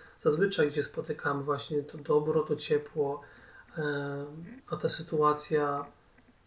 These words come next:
e, nie, jakby nie przeważa na tej osobie. I potem drugą częścią tego ćwiczenia było, a teraz napisz, jaką, jakby się zachował, gdzie, gdy ty masz problem albo coś ci nie wyszło,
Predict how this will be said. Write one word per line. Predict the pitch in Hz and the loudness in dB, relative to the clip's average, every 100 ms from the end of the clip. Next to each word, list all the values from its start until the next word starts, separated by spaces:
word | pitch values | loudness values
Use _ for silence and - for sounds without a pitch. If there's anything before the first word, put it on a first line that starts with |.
| _ _ _ 156 | _ _ _ -4
e, | 151 147 147 156 - 160 | -4 -4 -8 -14 -10 -4
nie, | 156 151 | -2 0
jakby | 147 147 147 147 | 2 0 0 -2
nie | 147 | 0
przeważa | - 143 151 147 143 | 2 4 4 4 2
na | 139 | -2
tej | - 165 | -6 -8
osobie. | 135 147 139 143 160 - - - - - _ _ | 0 2 2 -4 -8 -12 -20 -20 -20 -20 _ _
I | 170 | 6
potem | 226 220 214 196 180 170 - - | 8 12 12 10 4 0 -6 -10
drugą | 165 175 240 226 | 2 6 8 6
częścią | - 165 - 151 | 6 6 6 2
tego | 156 151 | 4 2
ćwiczenia | - 156 - 165 170 | 0 0 2 4 2
było, | 151 156 151 147 147 - - - - | 2 4 6 4 2 -4 -18 -20 -4
a | 170 | -4
teraz | 170 185 190 185 180 - - - - _ 240 185 170 - _ 185 | 2 4 6 6 4 0 -2 -4 -12 _ -20 -20 -20 -20 _ -2
napisz, | 156 165 - 156 - | 4 4 4 -2 6
jaką, | 160 156 - - - 165 151 147 156 - - - - - - | 8 8 4 -8 -4 -2 0 -2 -4 -10 -18 -20 -20 -20 6
jakby | 165 165 165 | 8 8 2
się | 170 | 4
zachował, | 156 151 175 156 143 | 4 4 4 4 2
gdzie, | 143 151 143 | 2 4 4
gdy | - 147 147 | 2 -4 -4
ty | - 180 | -2 4
masz | 180 135 | 4 4
problem | - - 135 135 139 | 2 2 2 0 0
albo | 135 139 | -2 2
coś | - 143 - | 2 0 -2
ci | 147 | -2
nie | 139 | 0
wyszło, | 143 - 165 175 233 | 0 0 2 2 2